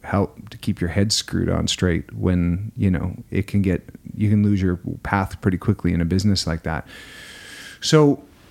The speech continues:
um, I wanted to bring you both on and, and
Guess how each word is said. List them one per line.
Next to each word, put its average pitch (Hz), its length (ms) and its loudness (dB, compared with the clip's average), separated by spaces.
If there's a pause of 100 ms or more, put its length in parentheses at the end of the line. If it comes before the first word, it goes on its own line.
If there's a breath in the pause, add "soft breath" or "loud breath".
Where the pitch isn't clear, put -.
(840 soft breath)
um, 120 400 4 (600)
I 120 180 4
wanted 120 380 2
to - 100 -8
bring 107 140 4
you 98 100 4
both 90 320 -2
on 87 300 2
and, 90 760 0
and 90 500 -2